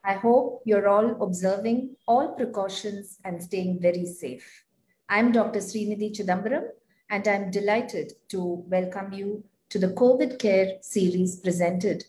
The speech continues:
by Apollo Hospitals. Every day, we bring you awareness and practical suggestions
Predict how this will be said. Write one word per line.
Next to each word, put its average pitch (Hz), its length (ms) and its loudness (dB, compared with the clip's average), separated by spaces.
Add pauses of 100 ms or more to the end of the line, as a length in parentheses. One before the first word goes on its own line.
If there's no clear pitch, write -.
by 165 320 0
Apollo 151 400 -4
Hospitals. 139 720 -14 (1200)
Every 214 460 2 (180)
day, 233 440 4
we 208 100 2
bring 196 240 2
you 202 220 2
awareness 185 960 0
and 170 240 -8
practical 247 500 -2
suggestions 180 840 -2